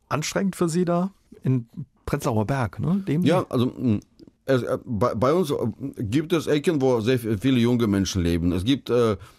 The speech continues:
Speaker 2: m-, äh, viele prominente Musiker, die man aber, glaube ich, nicht so auf der Straße trifft. Und wenn, selbst wenn man sie trifft, erkennt man sie nicht, weil sie im Leben ja ganz anders aussehen. Und, und sonst wusste ich nicht, warum Prenzlauer Berg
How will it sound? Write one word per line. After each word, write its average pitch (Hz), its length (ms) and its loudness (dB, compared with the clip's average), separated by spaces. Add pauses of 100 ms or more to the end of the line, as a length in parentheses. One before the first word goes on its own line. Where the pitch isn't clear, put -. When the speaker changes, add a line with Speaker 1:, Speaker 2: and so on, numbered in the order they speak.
(100)
Speaker 2:
m-, 113 180 0
äh, 104 200 0
viele 123 280 2
prominente 110 540 0
Musiker, 180 440 2
die 135 100 2
man 143 180 2
aber, 131 380 2
glaube 123 300 2
ich, 110 100 -4
nicht 131 220 2
so 131 240 4
auf 120 120 2
der 117 100 -2
Straße 123 380 -2
trifft. 123 360 -2
Und 107 160 0
wenn, 127 280 2
selbst 123 540 0
wenn 160 180 4
man 123 180 2
sie 104 120 -2
trifft, 120 300 0
erkennt 120 360 0
man 110 140 2
sie 104 140 0
nicht, 101 260 -2 (220)
weil 113 160 2
sie 123 140 2
im 120 80 4
Leben 123 180 4
ja 113 80 2
ganz 113 240 0
anders 156 300 2
aussehen. 160 560 0 (600)
Und, 131 160 2
und 127 200 2
sonst 185 300 2
wusste 196 300 2
ich 185 100 2
nicht, 214 220 2
warum 143 280 2
Prenzlauer 127 500 2
Berg 170 400 0